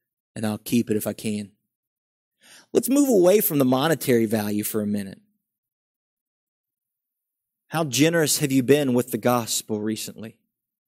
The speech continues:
"Well, this is the truth God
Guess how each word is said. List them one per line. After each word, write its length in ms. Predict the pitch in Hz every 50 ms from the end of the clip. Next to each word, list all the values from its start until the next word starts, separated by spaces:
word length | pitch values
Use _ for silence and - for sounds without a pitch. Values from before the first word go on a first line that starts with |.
| _ _ _ _ _ _ _ _ _ _ _ _ _ _ _ _ _ _ _ _ _ _ _ _ _ _ _ _ _ _ _ _ _ _ _ _ _ _ _ _ _ _ _ _ _ _ _ _ _ _ _ _ _ _ _ _ - - - - - _ _
"Well, 140 | - 131
this 180 | 139 165 156 -
is 120 | 151 127
the 60 | - 139
truth 380 | - - 156 151 147 139 -
God 300 | - 143 131 135 123 113